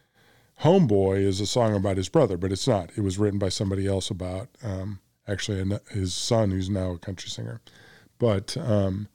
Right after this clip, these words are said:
but when he, the first time, so his brother died, and then he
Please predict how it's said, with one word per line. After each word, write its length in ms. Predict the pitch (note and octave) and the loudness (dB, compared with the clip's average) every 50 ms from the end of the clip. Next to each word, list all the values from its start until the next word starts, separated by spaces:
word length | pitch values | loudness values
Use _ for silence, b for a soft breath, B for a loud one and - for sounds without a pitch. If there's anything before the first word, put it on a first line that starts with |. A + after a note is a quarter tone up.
| _ _ _ _ _ _ _ _ _ _ _ _ - | _ _ _ _ _ _ _ _ _ _ _ _ 0
but 340 | A2+ G2+ G2+ G#2+ - _ _ _ _ _ _ _ _ - | 2 2 2 2 -2 _ _ _ _ _ _ _ _ -6
when 220 | A2 G#2+ G#2 G2 | -2 0 2 4
he, 160 | G2+ A2 G#2+ | 4 2 0
the 160 | F#2 - - | -2 -6 -6
first 260 | - - A#2+ G#2+ - - | 0 2 2 2 2 2
time, 340 | A2+ G#2+ G2+ G2 G#2+ - - | 0 2 2 0 -2 -4 -4
so 160 | - - A2 | 0 2 2
his 100 | G2+ F#2+ | 2 2
brother 520 | F#2+ - A#2 G#2 G2+ G2+ G2 F#2+ F#2 F#2 | 0 0 2 2 4 4 2 2 0 -2
died, 540 | F2+ F2+ - F#2+ F#2 F#2 F#2 F2+ F2+ F#2 E2+ | -4 -2 -2 0 0 0 0 -2 -2 -4 -4
and 160 | G2 F#2+ F#2+ | -4 -2 -2
then 260 | F#2+ F#2+ F#2+ F#2+ F#2 F2 | -2 -2 -2 -4 -4 -4
he 240 | E2 G#2+ G#2 F#2+ | -4 -4 -4 -6